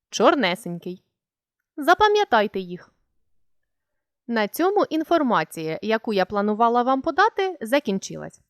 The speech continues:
Тому пропоную підсумувати. Прикметники поділяються на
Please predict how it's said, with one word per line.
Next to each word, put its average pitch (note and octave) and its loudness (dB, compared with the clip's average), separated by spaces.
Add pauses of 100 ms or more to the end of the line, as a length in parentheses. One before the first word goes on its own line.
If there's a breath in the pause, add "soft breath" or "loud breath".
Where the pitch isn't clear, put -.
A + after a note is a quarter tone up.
(260)
Тому F4+ 4
пропоную B3 0
підсумувати. F3 -6 (1160)
Прикметники A3+ -4
поділяються D4+ 0
на F#3+ 0